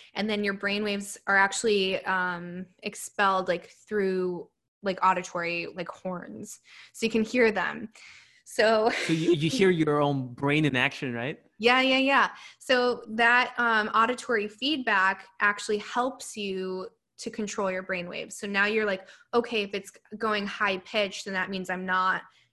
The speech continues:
Speaker 1: in charge of it." And you can try to, like, bring it down and, like, get yourself into that alpha state, 'cause we did alpha training. Um, and by the end of it, if you do the week of doubles, you have as much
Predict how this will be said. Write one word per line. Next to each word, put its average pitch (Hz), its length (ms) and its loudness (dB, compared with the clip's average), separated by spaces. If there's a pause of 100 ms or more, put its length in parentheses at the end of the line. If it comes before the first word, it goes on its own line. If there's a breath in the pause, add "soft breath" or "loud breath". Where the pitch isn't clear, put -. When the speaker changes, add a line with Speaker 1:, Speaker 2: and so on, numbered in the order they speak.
Speaker 1:
in 208 120 -4
charge 185 360 -2
of 185 140 -2
it." 185 120 0
And 180 100 -8
you 185 60 -10
can 196 120 -10
try 190 180 -4
to, 185 80 0
like, 180 240 -4
bring 185 220 -2
it 180 140 -6
down 185 420 0
and, 185 100 -8
like, 180 160 -8
get 185 160 -4
yourself 185 380 -4
into 185 200 -10
that 185 220 -2
alpha 180 260 -4
state, 180 480 -8
'cause - 160 -20
we 190 100 -6
did 180 200 -4
alpha 180 260 -4
training. 175 560 -12 (500 soft breath)
Um, 180 600 -2 (220)
and 208 160 0
by 214 140 4
the 208 140 0
end 196 200 2
of 240 140 4
it, 185 300 0 (400)
if 208 140 -4
you 202 120 -6
do 214 240 -2
the 208 80 4
week 190 260 0
of 180 160 -6
doubles, 185 680 -2
you 196 120 -4
have 202 400 0
as 196 240 -4
much 196 480 -4